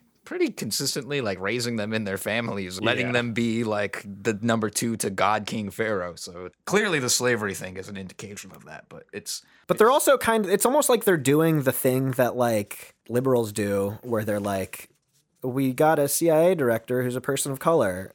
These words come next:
Speaker 3: And it's like, "Cool, you're missing the point."
Speaker 1: <laughs> Yeah.
Speaker 3: But
Speaker 2: We got a, yeah, like, we got a s-, <laughs> we got, like, a <laughs> head, head slave guy <laughs> who is also a Jew.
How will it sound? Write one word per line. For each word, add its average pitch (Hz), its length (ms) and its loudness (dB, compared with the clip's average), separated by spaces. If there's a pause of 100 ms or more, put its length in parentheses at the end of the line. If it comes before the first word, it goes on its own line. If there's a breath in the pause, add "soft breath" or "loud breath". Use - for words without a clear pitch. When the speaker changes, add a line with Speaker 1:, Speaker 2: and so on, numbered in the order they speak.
Speaker 3:
And 92 100 -12
it's 85 200 -8
like, 92 320 -4 (100)
"Cool, 101 380 0
you're 95 100 -6
missing 98 260 -4
the 98 60 -8
point." 87 420 -8 (220)
Speaker 1:
<laughs> - 220 0
Yeah. 92 400 -4
Speaker 3:
But - 200 -20 (840 loud breath)
Speaker 2:
We 139 120 6
got 127 180 4
a, 123 60 4
yeah, 117 200 4
like, 113 160 4
we 113 120 4
got 113 160 4
a - 20 4
s-, - 220 0 (260)
<laughs> - 460 -4
we 147 60 2 (100)
got, 151 200 0
like, 135 200 4
a 123 200 2 (160)
<laughs> - 140 -18
head, 123 300 -4 (120)
head 143 320 -2
slave 139 460 4
guy 113 340 4
<laughs> 113 300 -6
who 165 220 2
is 139 320 4
also 120 340 2
a 110 60 0
Jew. 113 340 -2